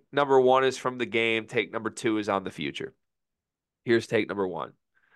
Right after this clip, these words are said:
I am not upset at all at Dan Campbell for not going for the, the, or for, for not kicking the field goals. I'm not upset whatsoever. I am extremely upset he kicked the field goal before halftime.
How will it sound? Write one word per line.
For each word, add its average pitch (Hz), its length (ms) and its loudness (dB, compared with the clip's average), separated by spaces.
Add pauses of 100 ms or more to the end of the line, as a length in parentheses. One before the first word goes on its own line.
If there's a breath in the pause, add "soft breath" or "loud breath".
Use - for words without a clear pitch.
(640)
I 123 160 6
am 147 100 2
not 143 200 6
upset 131 400 0
at 127 120 0
all 123 280 6
at 107 100 0
Dan 117 240 0
Campbell 113 440 -2
for 113 160 -8
not 107 320 0
going 110 280 -2
for 110 140 -12
the, 107 500 4 (680)
the, 101 460 2
or 104 240 0 (260)
for, 85 240 -16
for 110 140 -6
not 107 200 2
kicking 101 220 -2
the 101 80 -8
field 95 200 0
goals. 92 240 -4
I'm 104 140 -16
not 104 180 2
upset 98 340 -4
whatsoever. 90 600 -2 (720 soft breath)
I 107 160 6
am 117 160 2
extremely 117 560 2
upset 110 520 0
he 110 140 -14
kicked 101 360 -6
the 98 80 -6
field 95 240 0
goal 87 120 0
before 82 320 -6
halftime. - 380 -10